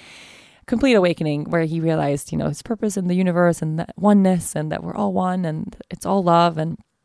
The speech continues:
it's this, this beautiful awakening. And then, of course, as, as the case is with, uh,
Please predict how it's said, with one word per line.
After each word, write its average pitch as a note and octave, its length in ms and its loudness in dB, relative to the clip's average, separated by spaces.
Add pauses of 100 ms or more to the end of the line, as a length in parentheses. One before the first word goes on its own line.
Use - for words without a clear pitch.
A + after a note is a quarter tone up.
(240)
it's - 100 -14
this, F3+ 160 -6
this - 200 -6
beautiful G3+ 320 2
awakening. D#3+ 460 0 (420)
And G3 140 2
then, G3 80 8
of F#3+ 100 0
course, E3+ 260 4
as, D#3 480 0
as D#3 320 -4 (140)
the - 80 -6
case - 280 -10
is - 340 -8
with, D3+ 200 -2 (280)
uh, D3+ 180 -10